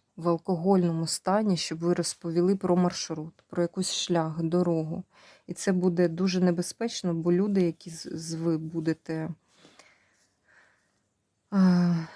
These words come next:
ну, до вас підбираються, це, м, предать-, з, зрадники, люди, які агентура, шпигуни,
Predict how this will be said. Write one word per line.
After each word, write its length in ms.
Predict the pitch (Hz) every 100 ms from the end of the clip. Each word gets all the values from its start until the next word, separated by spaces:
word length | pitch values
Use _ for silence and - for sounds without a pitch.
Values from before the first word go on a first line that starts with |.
| -
ну, 440 | 262 196 165 156 117
до 180 | 156
вас 240 | 180 165 -
підбираються, 840 | - 160 160 180 156 156 - 160
це, 580 | 156 - 233 220 208 185 - - - _ - -
м, 420 | 180 180 170 175 _
предать-, 540 | - 185 180 226 247 - - -
з, 220 | 175 165
зрадники, 840 | - 160 190 208 240 214 208 202 190
люди, 340 | 170 190 185
які 640 | 175 165 - 175 170 165 165 160 _ _ _ _ _ _ _ _ _ _ _ _ _ _ _ _ _ _ _ - _ _ -
агентура, 720 | 185 160 170 - 220 208 190
шпигуни, 880 | 185 - - 165 165 170 190 208